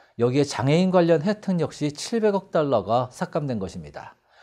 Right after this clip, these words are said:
자, 그런데 이 멕시코 접경지대 장벽을 세워야 되는 돈과 국방비, 우주군 운영 등에 대한 지출할 금액은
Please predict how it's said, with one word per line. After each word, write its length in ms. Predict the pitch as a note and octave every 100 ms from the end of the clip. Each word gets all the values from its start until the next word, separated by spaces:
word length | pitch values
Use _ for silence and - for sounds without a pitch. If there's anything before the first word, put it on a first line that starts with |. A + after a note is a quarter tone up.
| - _
자, 180 | C3+ A2+
그런데 460 | C3+ D3+ F3+ F#3 D#3
이 80 |
멕시코 420 | D3+ D#3+ D#3+ - F3
접경지대 640 | E3 - D#3 C#3+ D3 A#2
장벽을 500 | - B2 C3+ D#3+ D#3+
세워야 280 | D#3+ E3 C#3+
되는 260 | C#3 C#3+
돈과 480 | B2+ B2+ C3 F#2+ F#2+ _ - _
국방비, 680 | - B2+ F3+ E3+ E3 G2+ - - _ -
우주군 580 | B2 C#3 F#3 F3 F#3
운영 340 | E3+ A#2+ D#3+ D3+
등에 200 | C3+ A#2
대한 180 | A#2+ B2+
지출할 460 | - - - F3+
금액은 540 | E3 A#2 F#2+ B2 C3+